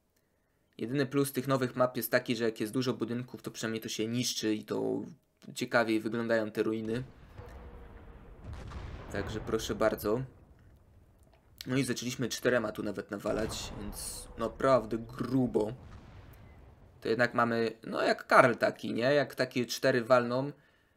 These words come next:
to mamy matematycznie sześćdziesiąt centymetrów mniej więcej. Chociaż to też inaczej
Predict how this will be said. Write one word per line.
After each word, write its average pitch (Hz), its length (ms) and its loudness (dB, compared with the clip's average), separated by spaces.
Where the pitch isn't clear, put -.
to 117 100 -2
mamy 120 460 0
matematycznie 113 920 -2
sześćdziesiąt 110 480 -6
centymetrów - 640 -6
mniej - 160 -8
więcej. - 440 -8
Chociaż - 200 -14
to 113 120 -6
też 104 240 -4
inaczej 104 500 -4